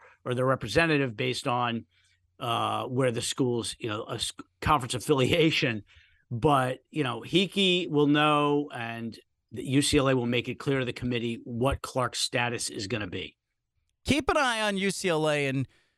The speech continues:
Speaker 2: whether or not they show up with the eye of the tiger in Las Vegas. I, I think we saw a little bit of that on the women's side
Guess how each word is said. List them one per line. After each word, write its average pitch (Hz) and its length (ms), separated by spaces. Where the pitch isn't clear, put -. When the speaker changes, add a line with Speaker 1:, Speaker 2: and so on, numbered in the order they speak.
Speaker 2:
whether 190 220
or 180 40
not 175 220
they 165 100
show 175 260
up 160 160
with 156 120
the 151 140
eye 143 140
of 143 140
the 135 60
tiger 127 500
in 123 120
Las 123 260
Vegas. 120 480
I, 147 200
I 185 80
think 208 160
we 185 80
saw 190 220
a - 20
little 156 200
bit 208 120
of 196 80
that 175 180
on 156 80
the 147 60
women's 160 380
side 185 340